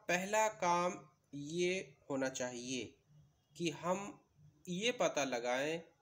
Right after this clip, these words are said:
कि इस बोर्ड के अंदर पावर सप्लाई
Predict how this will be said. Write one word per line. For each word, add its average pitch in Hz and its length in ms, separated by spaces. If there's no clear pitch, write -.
कि - 80
इस 214 220
बोर्ड 156 440
के 165 80
अंदर 143 480
पावर 151 500
सप्लाई 131 880